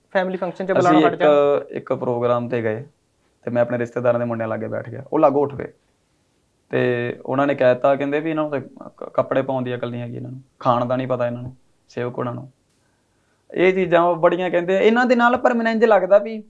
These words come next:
Speaker 1: ਇਹ ਮੋਟੀਵੇਸ਼ਨ ਦਿੰਦੀਆਂ ਨੇ ਇਹ ਚੀਜ਼ਾਂ।
Speaker 2: ਬਿਲਕੁਲ ਜੀ, ਫਿਰ ਕਹਿੰਦੇ ਆ ਵੀ ਚੇਂਜ ਕਰਨਾ ਸਾਰਾ ਸਿਸਟਮ ਆਪਾਂ। ਮੈਂ ਤਾਂ ਇਹੀ ਸੋਚਦਾ ਹੁੰਦਾ।
Speaker 1: ਫਿਰ ਇੱਕ ਕਚੀਚੀ ਆਉਂਦੀ ਆ ਕਿ ਹੁਣ ਬਦਲਾਂਗੇ।
Speaker 2: ਕਿ ਹੁਣ, ਹੁਣ ਚੇਂਜ ਕਰਾਂਗੇ ਅਸੀਂ ਸਾਰਾ ਕੁਛ।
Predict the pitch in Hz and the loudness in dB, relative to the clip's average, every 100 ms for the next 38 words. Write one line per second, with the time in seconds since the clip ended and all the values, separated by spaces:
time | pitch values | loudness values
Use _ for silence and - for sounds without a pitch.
0 | _ _ - 349 320 330 349 349 330 311 | _ _ 2 6 6 6 4 2 2 2
1 | 311 311 311 302 311 135 156 180 147 147 | 2 0 -4 -6 -6 0 0 2 0 0
2 | - - _ - 160 180 175 185 196 185 | -8 -20 _ 4 4 4 2 0 0 0
3 | 165 165 127 120 127 147 147 - 139 135 | 2 2 2 0 -4 -4 -6 -8 -8 -8
4 | - - _ - 135 151 160 165 143 123 | -12 -18 _ -4 2 4 4 2 -2 0
5 | 120 254 302 370 359 320 311 311 240 220 | 2 2 2 0 -2 -2 0 2 2 4
6 | 240 294 254 277 220 165 185 160 147 135 | 0 0 2 4 4 2 -4 -6 -10 -6
7 | 143 156 156 151 147 135 113 113 120 127 | -4 -2 -2 -2 -2 0 -2 -2 -8 -6
8 | 120 117 127 | -6 -6 -10